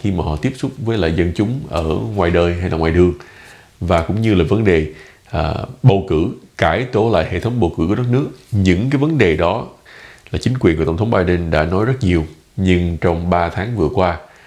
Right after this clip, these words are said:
à, không có những tiến triển gì cả. Và trong ngày hôm nay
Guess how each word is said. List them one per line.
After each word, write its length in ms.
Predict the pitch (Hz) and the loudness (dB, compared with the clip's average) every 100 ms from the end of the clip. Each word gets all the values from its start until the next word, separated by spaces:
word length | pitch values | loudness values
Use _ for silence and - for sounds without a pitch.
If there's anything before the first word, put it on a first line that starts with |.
| - _ | -20 _
à, 160 | - 78 | -6 -6
không 360 | - 110 98 90 | -4 -2 -2 -2
có 220 | 98 110 98 | -2 -2 -2
những 180 | 85 | -4
tiến 340 | 92 113 139 143 | 0 0 0 0
triển 360 | 78 80 107 | -2 -2 -2
gì 180 | 87 80 | 0 0
cả. 320 | - 73 73 - - - - _ | 0 0 0 -6 -16 -20 -20 _
Và 560 | - 85 78 73 76 73 - | -4 0 2 2 0 -4 -2
trong 200 | 90 85 | -2 0
ngày 100 | 78 | 0
hôm 160 | 85 | 0
nay 200 | 90 82 | 0 0